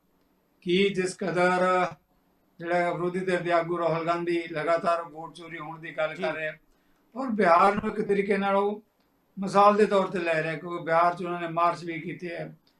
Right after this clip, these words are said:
Speaker 1: ਪ੍ਰੋਟੈਸਟ ਵੀ ਕੀਤੇ ਹੈ, ਕਈ ਕੁਝ ਉਹਨਾਂ ਨੇ, ਅਹ, ਚੋਣ ਕਮਿਸ਼ਨ ਸਿੱਧੇ ਤੌਰ ਤੇ ਨਿਸ਼ਾਨੇ ਤੇ ਵੀ ਲਿਆ।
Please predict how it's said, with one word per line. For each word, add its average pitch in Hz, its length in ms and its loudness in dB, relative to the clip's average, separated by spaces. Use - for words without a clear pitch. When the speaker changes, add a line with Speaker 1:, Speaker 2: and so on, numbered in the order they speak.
Speaker 1:
ਪ੍ਰੋਟੈਸਟ 180 420 -2
ਵੀ 170 140 -4
ਕੀਤੇ 160 360 -6
ਹੈ, 160 60 -2
ਕਈ 185 280 0
ਕੁਝ 165 220 -4
ਉਹਨਾਂ 160 220 -6
ਨੇ, 151 200 -6
ਅਹ, 156 300 -10
ਚੋਣ 165 260 -10
ਕਮਿਸ਼ਨ 160 340 -10
ਸਿੱਧੇ 170 240 -8
ਤੌਰ 165 200 -4
ਤੇ 165 120 -6
ਨਿਸ਼ਾਨੇ 160 540 -6
ਤੇ 165 100 -6
ਵੀ 170 100 -6
ਲਿਆ। 151 340 -2